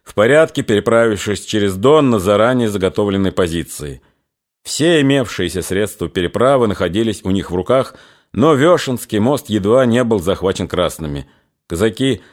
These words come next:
заблаговременно сложили около него солому и облили деревянный настил керосином, чтобы поджечь при отступлении. И уже собрались было поджигать, как в это время прискакал связной с сообщением, что одна из сотен тридцать седьмого полка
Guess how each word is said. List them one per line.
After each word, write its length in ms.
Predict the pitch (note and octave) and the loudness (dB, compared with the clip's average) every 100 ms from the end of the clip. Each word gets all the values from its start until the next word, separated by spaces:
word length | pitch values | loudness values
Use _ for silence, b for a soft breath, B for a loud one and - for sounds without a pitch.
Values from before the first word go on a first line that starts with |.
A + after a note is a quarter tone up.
| b | b
заблаговременно 840 | - G#2+ A#2 A2+ A#2+ A#2+ A2 F2 E2 | -4 0 2 4 4 4 2 0 -2
сложили 440 | F#2 E2 G2 F#2 | -2 -2 0 -2
около 320 | F#2 F2 F#2 | -2 -4 -2
него 280 | F#2 F#2 F#2 | -2 0 -2
солому 640 | - F#2+ A#2+ C#3+ C3+ A#2+ B B - | 0 0 2 2 2 -2 B B -2
и 100 | G#2 | 0
облили 420 | A2 B2 D#3 C3+ | 2 2 2 0
деревянный 500 | G2+ A2 B2 A#2+ A2 | 0 2 2 2 0
настил 380 | G#2 - G#2+ F2+ | -2 -2 -4 -2
керосином, 580 | G2+ G2 C#3+ D3 C3 | 0 -2 0 0 0
чтобы 300 | F#2+ - G#2+ | -2 -2 -2
поджечь 500 | - F#2+ D2+ A2+ G#2+ | -2 -2 0 -2 -2
при 120 | - F#2+ | -2 -2
отступлении. 840 | F#2+ - F#2 G2+ E2+ E2 D2 C#2+ B B B | -2 -6 -4 -2 -2 -2 -6 -10 B B B
И 60 | |
уже 280 | A#2 B2 E3 | -2 2 0
собрались 540 | - B2+ C3+ C3+ C3 F#2+ | 2 2 4 4 2 2
было 240 | G#2 G#2+ | 2 2
поджигать, 680 | - F2 F#2+ G#2 D#3 D3 - | 0 -2 -2 2 2 2 -2
как 260 | A#2 A2+ | -6 -4
в 60 | G2 | -2
это 220 | A#2+ G#2 | -2 0
время 320 | F#2+ A#2 A2+ | 0 2 0
прискакал 580 | F#2+ F2 - F2 - G2+ | -2 -6 -4 -6 0 -2
связной 640 | - E2+ D#2+ F#2+ B2 C3 - B B - | -2 -6 -2 0 2 2 -2 B B -18
с 120 | - | -2
сообщением, 600 | F#2+ - - C#3 B2+ G2+ | -2 -2 -2 0 0 -2
что 240 | - A#2 | -2 0
одна 300 | G2+ G#2 A#2 | 0 0 -2
из 80 | F2+ | -4
сотен 400 | - A2 G2+ D#2 | -4 -4 -2 -4
тридцать 300 | F#2 G2+ - | -4 -6 -8
седьмого 280 | E2 F#2+ F2+ | -4 -2 -2
полка 480 | E2+ E2 - A2 | -4 -4 -2 -4